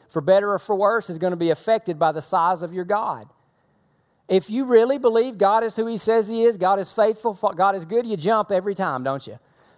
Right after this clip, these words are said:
You step every time, don't you? You give every time. You go every time. You just keep walking because it's God asking you to.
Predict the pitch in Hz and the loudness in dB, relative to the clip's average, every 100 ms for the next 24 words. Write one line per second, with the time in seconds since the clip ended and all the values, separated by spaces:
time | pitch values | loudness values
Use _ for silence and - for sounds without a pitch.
0 | _ 151 165 - 226 220 - 180 190 190 | _ -4 -2 2 4 4 2 -2 0 0
1 | 196 160 127 151 143 - 113 - - 160 | 0 0 0 -2 -2 -6 -10 -12 -6 -4
2 | 143 214 220 170 185 185 190 196 190 160 | 0 4 4 4 0 0 -2 -2 0 -2
3 | 151 160 165 214 196 170 165 165 175 208 | -4 0 4 4 4 2 0 0 -2 -2
4 | 180 175 190 - 208 147 220 247 208 175 | -2 -4 -6 -4 -4 2 4 6 4 -2
5 | 160 156 185 160 143 131 165 220 240 175 | -6 -2 -2 -2 -8 -2 2 4 4 2
6 | 147 147 147 - 156 143 - 139 95 | 0 0 -2 -4 -4 -4 -2 -4 -6